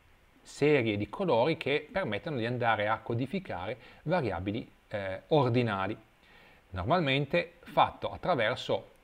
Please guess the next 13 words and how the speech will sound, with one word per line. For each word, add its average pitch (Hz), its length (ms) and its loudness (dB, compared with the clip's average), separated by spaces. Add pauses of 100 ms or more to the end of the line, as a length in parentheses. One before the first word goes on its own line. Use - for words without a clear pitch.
(120)
la 107 160 0
combinazione 131 600 -4
di 101 100 -2
saturazione 170 800 -4
e 110 100 -6
intensità. 104 580 -6 (960)
Eh, 104 180 -4 (140)
in 160 180 4
generale 160 500 2
la 113 100 2
raccomandazione 135 920 -4
è - 20 -4
evitare 117 680 -4